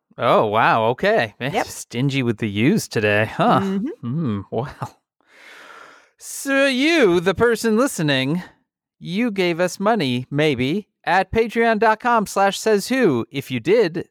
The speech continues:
Speaker 1: thank you. If you didn't, thank you for listening, but also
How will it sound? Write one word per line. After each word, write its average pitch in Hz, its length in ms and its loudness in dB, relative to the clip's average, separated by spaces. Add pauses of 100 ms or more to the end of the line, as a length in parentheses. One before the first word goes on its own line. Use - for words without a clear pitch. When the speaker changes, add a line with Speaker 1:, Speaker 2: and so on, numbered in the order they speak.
(100)
Speaker 1:
thank 269 280 -2
you. 117 300 -2
If 170 200 -8
you 214 60 -8
didn't, 202 400 -4 (220)
thank 123 240 -6
you 135 80 -2
for 135 140 -2
listening, 139 560 0
but 233 140 2
also 202 680 2